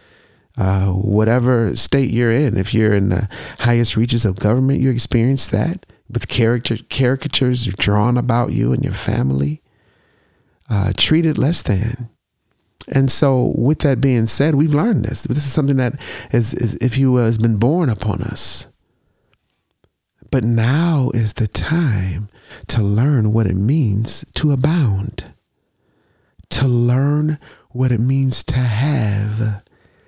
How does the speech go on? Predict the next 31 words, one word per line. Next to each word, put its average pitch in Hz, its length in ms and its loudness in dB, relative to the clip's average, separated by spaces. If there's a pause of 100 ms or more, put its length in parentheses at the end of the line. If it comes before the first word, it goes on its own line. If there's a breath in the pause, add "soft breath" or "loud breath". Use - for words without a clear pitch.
(120)
and 113 140 2
not 117 180 0
feel 104 140 -2
like 110 140 -2
we 107 100 0
have 107 220 0
to - 80 0
waste - 600 -4 (600)
and 107 100 -2
not 104 140 0
feel - 140 -2
like 101 120 0
we 110 120 0
have 104 220 -2
to - 80 -2
squander 104 680 -2 (880 soft breath)
and, 95 300 0
and, - 760 -6
and, - 180 -2
and 101 140 -2
feel - 160 -2
like 104 240 -2
we, 101 260 0 (380 loud breath)
uh, - 440 -4
are - 300 -4 (160)
caught 107 180 0
up 104 140 -2
in 101 160 2
brand 101 240 0
new 113 120 0
money. 98 440 -4